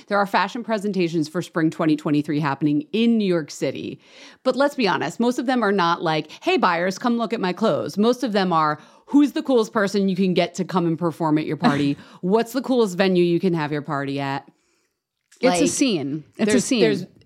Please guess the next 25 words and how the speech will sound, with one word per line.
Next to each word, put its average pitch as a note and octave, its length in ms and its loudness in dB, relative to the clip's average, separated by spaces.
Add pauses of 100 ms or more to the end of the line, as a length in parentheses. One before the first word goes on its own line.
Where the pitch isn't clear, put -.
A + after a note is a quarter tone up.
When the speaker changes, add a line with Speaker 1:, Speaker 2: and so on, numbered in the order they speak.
Speaker 1:
there's G#3 360 0
fashion B3 380 -2
designers A3 480 -2
doing E3 260 0
Comedy B3 480 -2
Cellar, A#3+ 520 -2
doing F3 240 0
comedy B3+ 440 -2
shows, A#3+ 540 -2
parties. A3+ 840 -4 (380)
Jess G3 240 0
and G#3+ 100 -2
I G#3 80 0
went G3+ 240 0
to G3+ 140 -6
the F3 80 -4
pub-, F#3+ 480 -8 (120)
Public A#3 320 -8
Hotel. A#3 420 -2
This A3 200 -10
was A3+ 140 -6
like, F3 320 0 (340)
we D#4+ 80 2
kicked - 280 -4
it G#4 80 0